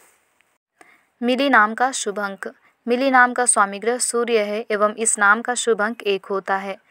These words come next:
सूर्य का असर होने के कारण मिली नाम की लड़कियों को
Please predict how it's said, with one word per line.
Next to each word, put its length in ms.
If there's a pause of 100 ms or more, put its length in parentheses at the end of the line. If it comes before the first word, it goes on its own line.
(320)
सूर्य 300
का 120
असर 340
होने 240
के 160
कारण 480
मिली 260
नाम 240
की 120
लड़कियों 400
को 220